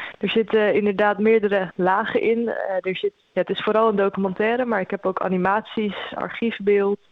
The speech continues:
Eh, ik heb nog één acteur die een, een fictielijn erin speelt. Ik heb samengewerkt met, eh, een muzikant uit het dorp die de ijsbaan toespeelt met zijn trompet. Dus er zit echt van alles in. En, eh, ja, dat vind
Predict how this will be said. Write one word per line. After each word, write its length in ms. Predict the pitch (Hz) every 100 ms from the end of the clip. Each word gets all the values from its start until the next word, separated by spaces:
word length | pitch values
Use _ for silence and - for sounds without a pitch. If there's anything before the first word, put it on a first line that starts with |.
| - - - -
Eh, 140 | 180
ik 80 | 180
heb 120 | 185
nog 180 | 185 180
één 220 | 208 196
acteur 520 | 196 - - 247 254
die 160 | 214 208
een, 180 | 202 208
een 160 | 202 180
fictielijn 680 | 254 247 - 233 214 214 214
erin 200 | 208 196
speelt. 380 | - 208 202 -
Ik 120 | 196
heb 140 | 180 175 _ - - _
samengewerkt 720 | - 196 196 - 196 190 185
met, 280 | 190 185 -
eh, 500 | - 185 185 180 180
een 160 | - 185
muzikant 560 | 180 185 - 233 226
uit 200 | - 202
het 160 | 196 175
dorp 380 | 196 196 202 -
die 160 | 190 180
de 240 | 175 175 - - -
ijsbaan 400 | - 202 202 196
toespeelt 500 | 185 233 - 226 208
met 160 | 202 190
zijn 140 | -
trompet. 520 | 175 185 - 226 226 - -
Dus 180 | 190 -
er 140 | 196
zit 180 | 214 208
echt 220 | - -
van 140 | - 196
alles 300 | 202 196 -
in. 320 | 196 220 233
En, 240 | 190 185 185
eh, 200 | 180 180 - _ _ _
ja, 100 | -
dat 180 | 160 170
vind 120 | -